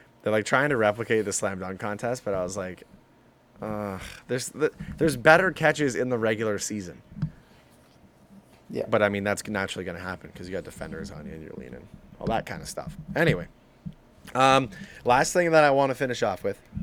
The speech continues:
Speaker 1: uh, F one's coming soon. They released their, uh, initial looks of the cars.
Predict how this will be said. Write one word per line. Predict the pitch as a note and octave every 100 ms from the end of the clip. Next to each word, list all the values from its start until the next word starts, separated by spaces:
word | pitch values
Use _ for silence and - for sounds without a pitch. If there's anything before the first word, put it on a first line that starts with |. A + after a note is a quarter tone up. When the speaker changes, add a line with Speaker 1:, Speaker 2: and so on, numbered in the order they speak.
| - - - - - - -
Speaker 1:
uh, | G#2 -
F | - B2 -
one's | - A#2+ C#3+ -
coming | C#3 C#3 B2+
soon. | - B2+ E3 - - - - - - - -
They | G#2+
released | G#2+ G#2+ A#2+ B2 -
their, | A#2+ A2+ G#2+ G#2
uh, | G2+ G2+
initial | A2+ A2+ A#2+ - B2+ A#2 A2 G#2+ G2+ G2 G2+ - - - _ _
looks | G#2 A2+ A#2 -
of | A#2 G2
the |
cars. | - A2 G2 A2+ E3 -